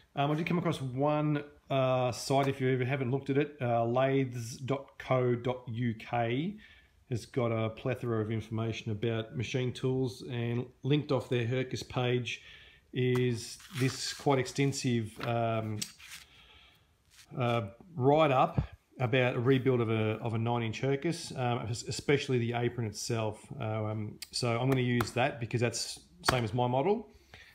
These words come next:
Um, I've got a couple of other bits and pieces around. This is just basically a sales brochure, Hercus brochure. Sales brochure really doesn't tell me very much.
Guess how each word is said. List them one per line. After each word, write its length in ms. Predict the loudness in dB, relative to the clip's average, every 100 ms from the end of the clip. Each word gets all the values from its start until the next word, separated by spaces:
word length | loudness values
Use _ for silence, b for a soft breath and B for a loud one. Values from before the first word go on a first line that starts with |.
| B -2
Um, 560 | 2 4 2 0 -4 -4
I've 100 | 0
got 140 | 2
a 20 |
couple 180 | 0 -2
of 40 | 0
other 180 | 0
bits 180 | -2 -4
and 80 | -4
pieces 340 | -2 -2 -2
around. 360 | -2 0 2 0
This 180 | -2 -4
is 60 |
just 160 | -8 -2
basically 340 | 0 0 -2
a 40 | -6
sales 440 | -4 -2 -2 -2
brochure, 400 | -2 -2 -2 -2
Hercus 360 | -2 -4 -4 -10
brochure. 500 | -4 -2 -2 -4 -6
Sales 300 | -4 -4 -4
brochure 440 | -2 -4 -2 -4
really 320 | 0 0 2
doesn't 320 | 0 -2 -2 -4
tell 160 | -2
me 140 | -2 -2
very 280 | -2 -2
much. 400 | -2 -2 -2 -6